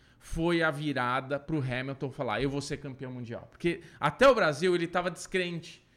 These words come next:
Ele tava, assim, perdendo, perdendo, perdendo, acontecendo as punições e não sei o quê, e o Verstappen, puta, todo mundo aplaudindo o Verstappen, ele sendo vaiado em todo lugar. Chegou no Brasil, a torcida era do Hamilton.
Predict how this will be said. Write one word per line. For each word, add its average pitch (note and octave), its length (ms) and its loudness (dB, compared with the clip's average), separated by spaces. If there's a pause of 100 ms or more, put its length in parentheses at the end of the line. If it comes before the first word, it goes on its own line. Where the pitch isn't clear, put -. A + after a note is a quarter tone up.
(140)
Ele E3 160 2
tava, F3+ 320 2
assim, F3+ 300 -2
perdendo, E3 680 0
perdendo, D#3 680 -2
perdendo, D3+ 640 -6
acontecendo E3 480 -4
as D3+ 80 -6
punições D3+ 720 -6
e F3+ 60 -4
não E3+ 80 -4
sei E3 160 -8
o - 20 -10
quê, D#3 300 -2
e D#3 80 0
o - 20 -2
Verstappen, D3+ 720 -2 (260)
puta, F3+ 360 2
todo F#3+ 240 -2
mundo F#3 160 -2
aplaudindo E3 460 -4
o D3 40 -8
Verstappen, D#3 640 -4
ele E3 100 -4
sendo D#3+ 280 -6
vaiado D3 360 2
em D3 60 -4
todo D#3 180 -4
lugar. B2+ 380 -6 (160)
Chegou G#3+ 260 -6
no B3+ 80 -6
Brasil, D#3 480 -2
a C#3+ 40 0
torcida F3 500 -8
era E3+ 220 -4
do E3+ 120 -4
Hamilton. B2+ 640 -4